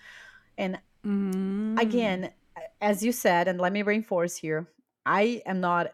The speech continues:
Speaker 1: expert on this area. I just did some research and I was excited about researching and looking different YouTube. There's a lot of YouTube videos out there. You can see how it works, um, h-, what the effect caffeine has in your body, how the caffeine, you know, blocks the receptors. You can all see that,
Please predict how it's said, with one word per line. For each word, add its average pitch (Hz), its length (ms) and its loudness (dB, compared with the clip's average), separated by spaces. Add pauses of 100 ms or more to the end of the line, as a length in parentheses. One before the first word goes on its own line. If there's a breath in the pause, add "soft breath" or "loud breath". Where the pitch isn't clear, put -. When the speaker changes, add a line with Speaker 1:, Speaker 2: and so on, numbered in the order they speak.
Speaker 1:
expert 185 560 0
on 220 160 -4
this 220 240 -2
area. 208 360 0
I 185 120 -4
just 175 420 -6
did 175 180 -6
some 165 220 -8
research 175 480 -2
and 175 100 -6
I 160 80 -4
was 165 180 -2
excited 165 400 -2
about 160 300 -2
researching 175 560 -4
and 160 140 -6
looking 180 280 -6
different 175 340 -4
YouTube. 185 240 -2
There's 185 240 0
a 175 60 2
lot 175 260 4
of 190 100 0
YouTube 196 320 -2
videos 185 320 -4
out 185 160 0
there. 185 160 0
You 180 140 -4
can 175 160 -12
see 185 300 -6
how 175 240 2
it 160 100 -2
works, 196 460 0 (500 loud breath)
um, 175 680 -4
h-, 185 160 -10
what 180 400 2
the - 200 0
effect 180 500 0
caffeine 185 440 -4
has 175 360 0
in 170 80 -12
your 151 120 -6
body, 208 340 4
how 180 500 2
the 170 260 0
caffeine, 180 540 -4
you 170 80 -4
know, 170 400 -2
blocks 185 300 2
the 180 100 -4
receptors. 170 600 -2
You 180 80 -8
can 170 140 -8
all 180 240 0
see 190 240 -6
that, 147 240 0